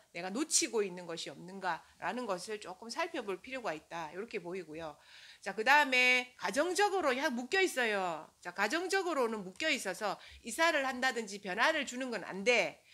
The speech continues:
자, 그리고 혹시나 잠을 못 자거나 이런 경우에는, 어, 약간, 어, 집안적인 환경을 조금 변화, 변화를 줄 필요가 있다. 이렇게 보여요. 그래서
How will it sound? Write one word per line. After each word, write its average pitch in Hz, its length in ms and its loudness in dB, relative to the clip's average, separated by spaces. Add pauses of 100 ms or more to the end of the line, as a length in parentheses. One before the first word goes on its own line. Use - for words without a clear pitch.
(160)
자, 190 100 -8
그리고 247 240 -4
혹시나 285 400 2
잠을 254 380 0
못 202 180 -2
자거나 208 500 -2
이런 254 280 -6
경우에는, 175 640 -6 (360)
어, 160 400 -8
약간, 190 360 -4 (160)
어, 151 140 -14
집안적인 220 640 0
환경을 202 800 -2
조금 185 260 -12
변화, 185 480 -4 (200)
변화를 226 420 -4
줄 180 180 -10
필요가 262 320 -4
있다. 165 200 -6
이렇게 196 320 -8
보여요. 156 380 -12
그래서 214 220 -8